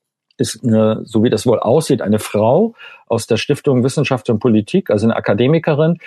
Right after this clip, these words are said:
Und das Ganze wurde vermittelt über die Stiftung Liberale Moderne von Marie-Louise Beck, äh, großer Russenfresser in Deutschland, äh, die ja gerne in die Ukraine einmarschiert wäre. Also so redet sie zumindestens. Und ihr Mann Ralf Füchs,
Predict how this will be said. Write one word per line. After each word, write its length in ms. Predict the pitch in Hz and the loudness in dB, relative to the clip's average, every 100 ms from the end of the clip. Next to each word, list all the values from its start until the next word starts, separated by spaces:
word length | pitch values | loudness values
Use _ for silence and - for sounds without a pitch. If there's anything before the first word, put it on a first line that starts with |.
| - - | -20 -10
Und 140 | 117 113 | -2 0
das 140 | 113 | 0
Ganze 320 | 127 139 - | 0 0 0
wurde 200 | 127 135 | 2 0
vermittelt 600 | 120 117 127 151 175 156 | 2 2 2 2 0 0
über 280 | - 123 135 | -2 0 2
die 160 | 123 117 | 2 -2
Stiftung 520 | - 131 - 139 127 | -2 -6 -2 -2 0
Liberale 640 | 120 117 104 107 127 131 | 0 0 0 2 2 2
Moderne 640 | 120 101 107 120 160 156 151 | 2 2 0 2 2 2 0
von 480 | - 117 120 123 120 _ _ | -2 0 2 0 -2 _ _
Marie-Louise 600 | - 113 135 131 120 110 | -2 2 4 4 4 2
Beck, 360 | 92 175 - - | 0 -2 -2 -6
äh, 280 | 120 117 113 | 0 2 0
großer 320 | 107 135 147 | 0 0 0
Russenfresser 640 | 107 147 156 - 131 139 123 | 0 -2 -4 -2 -2 -2 -2
in 80 | |
Deutschland, 600 | 117 120 143 - 156 156 - | 0 0 0 -2 -2 -2 -2
äh, 20 | 120 113 113 | -2 0 -2
die 300 | 107 117 113 | -2 -2 0
ja 100 | 107 | 0
gerne 420 | 110 110 117 110 | 0 0 0 0
in 120 | 113 | 0
die 100 | 110 | 0
Ukraine 460 | 117 113 104 127 143 | -2 -2 -2 0 0
einmarschiert 580 | 127 139 127 131 127 123 | 0 0 0 -2 -2 0
wäre. 320 | 120 123 123 | 0 2 2
Also 220 | 101 101 | 0 0
so 100 | 104 | 0
redet 340 | 98 127 139 | 0 0 0
sie 140 | - 123 | -2 -4
zumindestens. 640 | 135 120 127 123 - 113 | 0 0 2 0 -2 -4
Und 100 | 117 | -2
ihr 100 | 113 | 0
Mann 220 | 113 120 | 0 0
Ralf 260 | 120 110 107 | 0 0 0
Füchs, 380 | - 220 - | -2 -2 -6